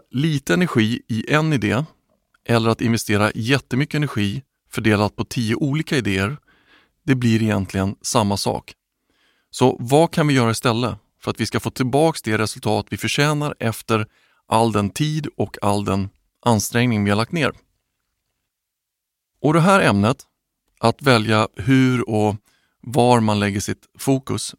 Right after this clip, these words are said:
det är något som reflekteras i mitt eget liv varje dag. Jag vet väldigt tydligt i teorin hur jag bör fördela min, eh, min tid och min energi, men ändå så måste jag ofta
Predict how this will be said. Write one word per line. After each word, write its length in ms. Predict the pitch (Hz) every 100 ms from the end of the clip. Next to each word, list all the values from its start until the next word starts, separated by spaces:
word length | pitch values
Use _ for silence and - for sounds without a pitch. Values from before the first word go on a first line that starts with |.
| _ _ _ _ -
det 80 |
är 40 | 143
något 160 | 120
som 160 | - 110
reflekteras 560 | 113 117 - 104 101 -
i 300 | 104 104 104
mitt 160 | 104
eget 360 | 131 117 123 -
liv 220 | 101 - -
varje 400 | 123 113 95 98
dag. 220 | 107 107 - _ _ _ _ _
Jag 120 | 107
vet 300 | 107 143 143
väldigt 380 | 131 117 101 - _ _ _ _ _ -
tydligt 420 | 131 117 123 139
i 360 | - 113 101 101 98 117 _ -
teorin 540 | 117 104 123 156 160 127
hur 260 | - 110 110
jag 100 | 104
bör 320 | 107 101 101 - _ _ _ _ _
fördela 580 | - - 107 113 123 117
min, 300 | 107 101 101
eh, 240 | 98 98 101 -
min 200 | - 107
tid 320 | 98 123 127 117
och 60 |
min 140 | 107 107
energi, 520 | 104 101 139 151 147 _ _ _
men 120 | - 131
ändå 360 | 139 123 135
så 140 | 120 127
måste 200 | 107 113
jag 60 |
ofta 300 | 104 - 110